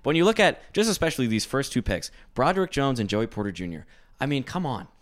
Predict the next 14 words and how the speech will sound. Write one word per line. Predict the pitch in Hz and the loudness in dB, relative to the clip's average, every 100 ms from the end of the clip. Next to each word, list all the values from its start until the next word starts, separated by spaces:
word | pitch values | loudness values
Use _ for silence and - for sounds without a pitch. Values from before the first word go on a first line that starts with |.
| - - - - | -20 -20 -12 -6
The, | - 110 117 | -6 -6 -6
two | - 220 | 0 4
of | |
the | 220 | 2
biggest | 143 160 165 - - | 2 0 0 -2 0
Steelers' | 143 143 110 | 0 0 0
needs | 123 117 98 | -2 -2 -4
this | - 117 | -4 -2
offseason | 104 113 110 92 82 76 - - | -2 -4 -4 -6 -8 -12 -16 -12
were | 90 | -2
getting | 104 143 | 0 2
an | 160 | 2
offensive | 165 180 226 | 0 -2 -4
tackle | - 113 110 131 | 0 -2 -2 -6